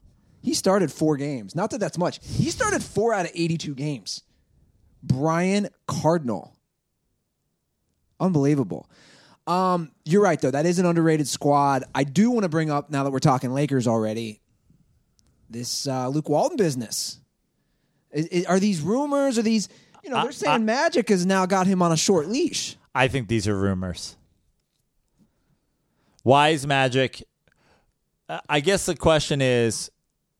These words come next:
Speaker 2: who are we making a move to? If you're, if you're the,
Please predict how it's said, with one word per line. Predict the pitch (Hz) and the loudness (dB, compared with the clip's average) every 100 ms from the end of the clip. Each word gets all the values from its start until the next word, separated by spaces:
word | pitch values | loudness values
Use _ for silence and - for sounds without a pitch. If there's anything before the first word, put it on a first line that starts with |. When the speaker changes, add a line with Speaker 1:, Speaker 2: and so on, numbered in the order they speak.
| _ _ _ _ _ _ _ - | _ _ _ _ _ _ _ -10
Speaker 2:
who | - 165 | 2 4
are | 180 160 | 4 4
we | 143 | 2
making | 143 135 131 | 0 -2 -2
a | 113 | 0
move | 120 123 - | 0 0 0
to? | 107 92 87 82 - _ - | 0 2 0 -4 -14 _ -6
If | 104 - | -6 -2
you're, | 107 104 101 98 101 _ _ _ _ _ _ _ _ | 0 2 2 0 -4 _ _ _ _ _ _ _ _
if | 123 120 | -4 0
you're | 156 165 170 | 4 4 2
the, | 147 131 127 123 | 0 2 4 2